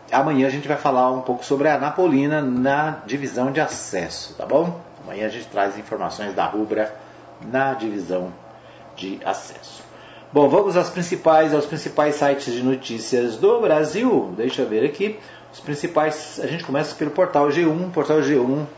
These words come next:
destaca exatamente a notícia que eu falei no início do programa. Iris Rezende morre após mais de três meses internado.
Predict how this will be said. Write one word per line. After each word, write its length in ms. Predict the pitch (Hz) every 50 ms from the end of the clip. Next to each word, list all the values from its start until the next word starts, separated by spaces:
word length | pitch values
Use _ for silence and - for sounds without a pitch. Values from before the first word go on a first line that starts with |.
| - -
destaca 720 | - - - - - 123 123 127 - - 147 139 143 139 -
exatamente 720 | 107 104 123 123 - 123 113 113 123 131 127 - - 131 127
a 60 | 113
notícia 360 | 117 120 117 - 127 113 117 113
que 120 | - 123
eu 40 | -
falei 240 | - 107 104 107 107
no 120 | 117 127
início 400 | 123 107 113 123 123 117 - 104
do 60 | 101
programa. 580 | - - 127 117 113 107 107 110 123 127 135 - - - - - - - - - - -
Iris 300 | 117 117 117 127 123 117
Rezende 440 | 123 123 110 95 110 120 127 127 131
morre 460 | 120 107 110 120 117 113 127 131 127 - - - - - -
após 380 | 110 110 - 120 120 120 104 98
mais 340 | 110 117 127 135 139 135 -
de 120 | 123 120
três 360 | - - 131 139 139 123 104
meses 460 | 104 107 117 123 123 110 107 95 92
internado. 920 | 120 151 156 - 160 147 135 117 110 113 113 120 127 123 135 147 165 156